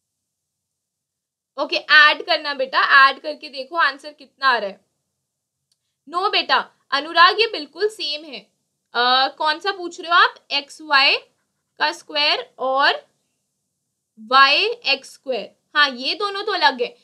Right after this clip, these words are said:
एक में वाई का स्क्वायर हो रहा है, एक में एक्स का स्क्वायर हो रहा है, तो ये दोनों तो बिल्कुल अलग है। ओके, ओके,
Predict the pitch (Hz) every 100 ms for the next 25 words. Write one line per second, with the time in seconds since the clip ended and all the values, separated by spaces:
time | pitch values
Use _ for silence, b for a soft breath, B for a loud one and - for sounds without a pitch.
0 | b b 269 285 302 392 349 254 262 302
1 | 349 392 359 339 349 381 381 320 359 370
2 | 285 269 - 302 302 302 269 262 254 359
3 | 440 294 262 269 302 311 349 269 254 294
4 | 302 269 220 202 190 _ _ _ _ _
5 | _ _ _ _ - 294 294 262 - _
6 | _ _ _ _ _ _ _ _ _ _
7 | _ _ _ _ _ _ _ _ _ _
8 | _ _ _ _ _ _ _ _ _ _
9 | _ _ _ _ _ _ _ _ _ _
10 | 233 247 240 269 247 277